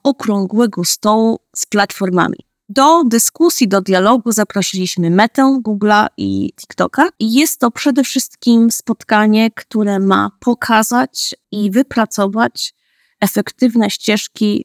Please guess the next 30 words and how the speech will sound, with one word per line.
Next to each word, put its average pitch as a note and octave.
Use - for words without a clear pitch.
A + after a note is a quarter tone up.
zgłaszania G3+
naruszeń G3
prawa G3+
w -
mediach F#3
społecznościowych. -
W -
tym F#3+
dialogu F#3+
uczestniczy G3
również F#3+
strona F#3+
rządowa F3+
i G3+
mówimy F#3+
tutaj F#3
o F#3
Urzędzie F#3+
Rejestracji F#3+
Produktów -
Leczniczych, G#3
Wyrobów G3+
Medycznych G3+
i A#3
Produktów G3
Biobójczych, C4+
o G#3
Głównym A3+
Inspektoracie G3
Sanitarnym, A3+